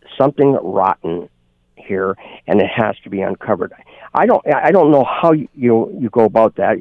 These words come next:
uh, other than, you know, maybe investigating, further investigating, like myself or somebody else. But it may require, if the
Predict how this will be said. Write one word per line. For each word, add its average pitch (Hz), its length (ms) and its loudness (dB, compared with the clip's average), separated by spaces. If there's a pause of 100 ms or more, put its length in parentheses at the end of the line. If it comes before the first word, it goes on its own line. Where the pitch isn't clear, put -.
uh, 113 40 -4
other 107 380 0
than, 98 200 -4
you 98 80 -2
know, 98 100 0
maybe 98 320 -4
investigating, 95 680 -4
further 101 280 -4
investigating, 92 600 -2 (100)
like 92 200 -8 (180)
myself 101 480 0
or 87 80 -10
somebody 90 340 -4
else. 117 220 2 (800)
But 185 240 4 (840)
it 185 280 -4
may 254 320 4
require, 190 760 0
if 147 220 -2
the 151 120 0